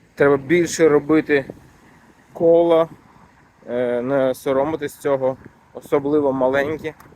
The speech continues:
і заторів буде менше, менше і менше. Звісно, це, ну, не панацея, воно все не вирішує. А, тим не менш, у спальних таких районах,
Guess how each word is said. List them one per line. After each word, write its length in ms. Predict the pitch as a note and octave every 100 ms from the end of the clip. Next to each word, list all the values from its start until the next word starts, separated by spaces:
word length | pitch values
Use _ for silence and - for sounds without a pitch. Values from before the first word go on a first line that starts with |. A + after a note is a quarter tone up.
| _ _ _ -
і 60 | B2
заторів 640 | B2 D3 D3 C#3+ C#3 C3+
буде 260 | C3 B2+ B2+
менше, 500 | C3 C#3 D3 - C#3
менше 440 | B2 B2+ A#2+ B2+
і 40 |
менше. 460 | A#2+ A#2 G#2 - - - - - - - - - - - - - -
Звісно, 840 | - G#3 F3+ F3+ D#3 C#3+ C3 G#2 - -
це, 180 | D#3 C3+ C3+ - -
ну, 180 | D3+ B2
не 140 | B2
панацея, 720 | B2 C#3+ C#3+ - D#3 E3 F#3+ F#3 - - B2+
воно 240 | C3+ C#3
все 200 | - D3
не 100 | C#3
вирішує. 560 | C#3 C#3 D#3 - E3 D#3+ - - - - - - _ _ _ - _ _ _ _ -
А, 500 | C3 C3 C3 B2+ B2+ - - - - - - - - _ - - -
тим 140 | - G#3
не 80 | G3
менш, 400 | G3 G#3+ - _ _ _ _ _ - - - - - - _ _ - - - - -
у 260 | A#2+ C3+ C#3
спальних 520 | - D3+ D#3 F#3+ F#3+
таких 320 | - - -
районах, 500 | E3+ D#3+ D#3+ D#3 C#3+